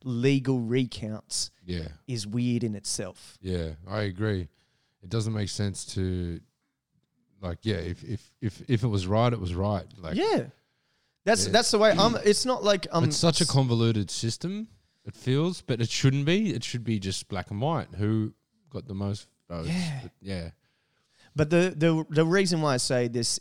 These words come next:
Speaker 1: this continues is not 'cause I'm sitting here supporting Trump, but I'll straight say I'll prefer Trump to be president over Biden. I don't give a fuck.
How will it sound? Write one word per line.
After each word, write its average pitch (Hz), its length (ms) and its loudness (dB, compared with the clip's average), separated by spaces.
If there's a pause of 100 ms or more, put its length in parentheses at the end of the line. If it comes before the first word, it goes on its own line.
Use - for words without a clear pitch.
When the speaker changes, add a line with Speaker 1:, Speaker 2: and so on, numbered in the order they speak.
(100)
Speaker 1:
this 120 240 -4
continues 113 640 -2
is 107 160 -4
not 110 240 -2
'cause 104 360 -6
I'm 110 160 -6
sitting 113 300 -4
here 107 260 -2
supporting 113 480 -4
Trump, 113 360 -4
but 107 220 -2
I'll 117 220 -2
straight 117 720 -4
say 113 380 -2
I'll 110 180 -4
prefer - 560 -4
Trump 110 420 -6
to 117 100 -6
be 110 140 -6
president 110 440 -6
over 107 200 -6
Biden. 110 500 -4
I - 80 -14
don't 113 140 -6
give 113 100 -6
a 107 60 -10
fuck. 113 400 -2